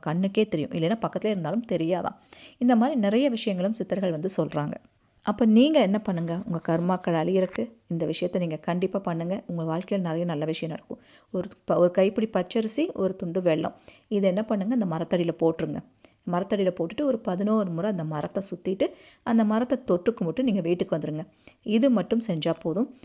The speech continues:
இதை டெய்லியும் செய்யணும். ஒரு குறைஞ்சது ஒரு ஏழு நாளைக்கு. சில பேர்லாம் அந்த காலத்துல வந்து ஒரு மண்டலம் வரைக்கும் செய்வாங்களாம், நாற்பத்தெட்டு நாளைக்கு. அந்த காலத்துல கோவிலுக்கு போறதுக்கு முன்னாடி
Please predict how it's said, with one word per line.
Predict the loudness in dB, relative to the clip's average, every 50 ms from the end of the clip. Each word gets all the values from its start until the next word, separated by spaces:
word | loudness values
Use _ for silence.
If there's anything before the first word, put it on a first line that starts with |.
| -20 _
இதை | _ -2 0 0 2 2 2 0 0 -2 -8 _ _ -10 0 2
டெய்லியும் | 4 4 4 4 2 2 2 2 0 0 -2
செய்யணும். | -4 -6 -4 -6 -10 -12 -14 _ _ -20 -20 _ _ _
ஒரு | 0 0 0 0 2
குறைஞ்சது | 2 4 4 4 4 4 2 2 2
ஒரு | 2 2 2 0 0
ஏழு | 2 4 4 6 6 4 4
நாளைக்கு. | 2 -2 -4 -6 -8 -8 -8 -10 -10 -12 _ _ _ _ _ _ _ _ _ _ -20 -6
சில | -2 0 0 0 2
பேர்லாம் | 2 2 2 2 0 -2 -4 -4 -6
அந்த | -6 -6 -4 -4 -4 -4 -4
காலத்துல | -6 -6 -6 -6 -6
வந்து | -6 -4 -4 -4 -4 -4 -8 -14 -20 _ -20 _ _
ஒரு | -4 -2 -2 -2
மண்டலம் | -2 -2 -2 -2 -2 -2 -2 -2 -2
வரைக்கும் | -2 -4 -4 -4 -4 -2 -2
செய்வாங்களாம், | -2 -2 -2 -4 -6 -8 -10 -12 -14 _ _ -10
நாற்பத்தெட்டு | -8 -6 -6 -6 -4 -4 -4 -2 -2 -2 -2 -4
நாளைக்கு. | -4 -4 -4 -6 -6 -6 -8 -12 -16 -18 _ -20 -20 _ -20 _ _
அந்த | -6 -2 0 0 2 2 2 0 0
காலத்துல | -2 -4 -2 -4 -4 -6 -6 -6 -6 -8 -10 -14
கோவிலுக்கு | _ 0 4 4 4 4 4 2 -2 -4 -6
போறதுக்கு | -6 -2 -2 -2 -2 -2 -6 -6
முன்னாடி | -4 -2 -2 -2